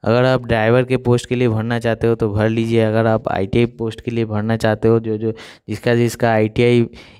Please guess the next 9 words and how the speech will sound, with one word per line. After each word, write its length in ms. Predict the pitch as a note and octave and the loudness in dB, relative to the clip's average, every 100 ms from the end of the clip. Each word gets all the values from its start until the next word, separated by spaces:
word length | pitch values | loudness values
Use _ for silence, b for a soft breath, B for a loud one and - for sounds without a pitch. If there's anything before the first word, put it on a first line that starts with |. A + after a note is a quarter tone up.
| - | -6
इस 180 | A#2 B2 | -2 0
स्टेट 440 | A#2+ - A#2+ A#2 | -2 0 -2 -2
का 140 | - | -2
है 180 | A#2 A#2+ | 2 2
तो 140 | A#2+ A2+ | 2 2
वो 120 | A2+ | 4
लोग 220 | A2+ A2 | 4 2
भर 160 | G#2+ A2 | -2 -6
लीजिएगा। 560 | A#2 A2+ A#2 A#2 A#2 | -4 -4 -2 -2 -4